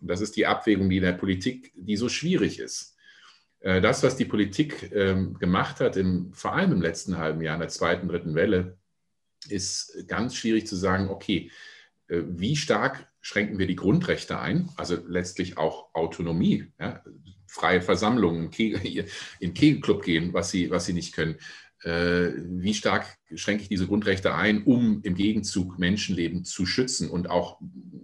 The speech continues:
letztlich Wirtschaft zu schützen? Denn je früher ich die Pandemie in den Griff bekomme, desto schneller kann auch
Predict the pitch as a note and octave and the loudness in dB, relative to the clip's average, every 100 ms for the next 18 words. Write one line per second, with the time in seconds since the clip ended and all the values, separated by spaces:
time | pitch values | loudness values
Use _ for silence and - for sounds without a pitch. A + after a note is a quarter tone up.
0 | - F2 - F2+ D#2+ E2+ - F#2 - G2+ | -6 -4 -4 -6 -2 -2 0 0 -2 -6
1 | - E2+ - D#2+ D#2+ D#2 - - - - | -6 -6 -6 -4 -6 -8 -14 -18 -18 -20
2 | - - F#2 - G#2 G2+ F#2+ F2 - - | -14 -8 -6 0 4 8 8 6 0 -8
3 | F2+ - F2 E2+ F2+ F2 - F#2+ F#2+ F2+ | -8 -4 -2 0 0 0 -2 -6 -4 -6
4 | - F2 E2+ - F2+ - F2 F2 - E2 | -2 -2 -2 -2 -4 -2 0 0 -2 -4
5 | E2 C#2+ D#2 - | -6 -8 -12 -14